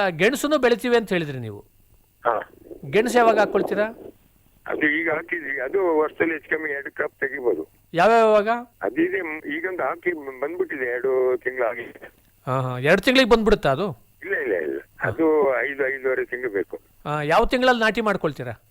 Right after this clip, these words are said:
Speaker 2: ಅದು ಹಿಂಗೇನೆ, ಜೋಳದ ಟೈಮೇ ಅದು.
Speaker 1: ಆ, ಜೋಳದ ಟೈಮೇನೆ.
Speaker 2: ಬೆಡ್ ಇರುತ್ತೆ,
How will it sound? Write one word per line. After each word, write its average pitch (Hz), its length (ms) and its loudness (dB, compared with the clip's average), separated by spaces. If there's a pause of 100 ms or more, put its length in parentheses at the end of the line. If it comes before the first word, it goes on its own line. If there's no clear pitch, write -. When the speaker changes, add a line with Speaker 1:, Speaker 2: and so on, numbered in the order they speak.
(140)
Speaker 2:
ಅದು 156 160 -2
ಹಿಂಗೇನೆ, 190 560 -6
ಜೋಳದ 151 260 -2
ಟೈಮೇ 143 380 -6
ಅದು. 95 260 -6 (340)
Speaker 1:
ಆ, 147 140 0
ಜೋಳದ 175 340 2
ಟೈಮೇನೆ. 139 360 -2 (480)
Speaker 2:
ಬೆಡ್ 143 220 0
ಇರುತ್ತೆ, 143 320 -6